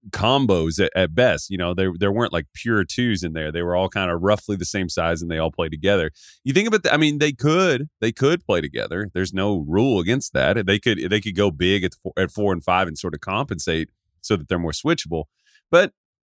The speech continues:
I could see, I mean, I could see Bronny coming off the bench and then them, them just, like, tackling the P R angle of that and just, like,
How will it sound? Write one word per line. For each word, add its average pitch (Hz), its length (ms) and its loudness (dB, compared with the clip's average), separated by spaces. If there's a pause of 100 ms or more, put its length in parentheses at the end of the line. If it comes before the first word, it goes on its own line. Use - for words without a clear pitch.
(180)
I 254 160 0
could 294 200 -2
see, 175 800 0 (220)
I 165 60 4
mean, 190 140 4
I 196 100 4
could 208 180 -4
see 139 300 -2
Bronny 113 460 2
coming 117 240 0
off 107 200 0
the 92 100 -2
bench 98 520 0
and 95 180 0
then 95 180 0
them, 92 320 0
them 110 300 2
just, 95 180 0
like, 87 240 0
tackling 92 520 -2
the 73 80 -2
P 87 220 -2
R 82 240 4
angle 87 340 0
of 82 100 -2
that 92 300 2
and 80 140 -2
just, - 180 -6
like, 76 200 -4